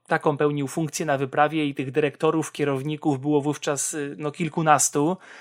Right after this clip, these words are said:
skontaktował się z firmą produkującą samoloty z prośbą, aby ta stworzyła składaną, lekką drabinę dla himalajstów, która miała zostać wniesiona na wysokość około ośmiu tysięcy siedmiuset metrów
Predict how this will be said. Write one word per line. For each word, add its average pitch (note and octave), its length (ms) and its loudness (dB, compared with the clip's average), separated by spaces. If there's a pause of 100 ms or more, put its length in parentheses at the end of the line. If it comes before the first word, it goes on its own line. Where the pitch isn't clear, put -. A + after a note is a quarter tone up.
(120)
skontaktował G#3+ 640 0
się G#3 220 0
z - 100 -2
firmą F#3+ 340 0
produkującą D3+ 800 -2
samoloty C#3+ 720 2
z - 140 0
prośbą, F#3 640 4
aby D#3 240 4
ta G3 180 4
stworzyła F3 840 4
składaną, D#3+ 880 4
lekką E3 500 0
drabinę D3 440 2
dla B2+ 140 2
himalajstów, B2+ 840 0 (240)
która G#3+ 260 4
miała F#3 260 4
zostać D#3 460 -2
wniesiona D3+ 540 0
na C#3+ 120 0
wysokość C#3+ 520 -4
około C#3+ 440 0
ośmiu E3 340 -2
tysięcy C#3+ 480 -4
siedmiuset D3+ 580 -4
metrów E3 500 -2